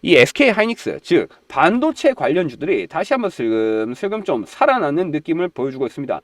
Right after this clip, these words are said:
자, 근데 그렇게 살아난다고 하면은 이 기술적 반등이 이루어지면서 한미반도체, 여러분, 주가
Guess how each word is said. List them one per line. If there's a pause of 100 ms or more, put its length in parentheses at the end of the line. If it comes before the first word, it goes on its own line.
(340)
자,
근데 (220)
그렇게
살아난다고
하면은 (240)
이
기술적
반등이
이루어지면서
한미반도체,
여러분,
주가